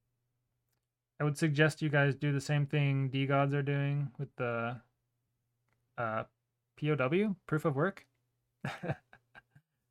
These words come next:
Oh, like, proof of work for,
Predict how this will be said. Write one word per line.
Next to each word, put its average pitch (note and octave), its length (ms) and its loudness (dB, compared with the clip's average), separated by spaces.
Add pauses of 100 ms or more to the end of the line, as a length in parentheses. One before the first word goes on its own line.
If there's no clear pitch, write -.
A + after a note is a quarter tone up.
(960)
Oh, E3 180 8
like, C3+ 260 2
proof E3 180 2
of D3+ 160 4
work C#3+ 300 4
for, B2 720 2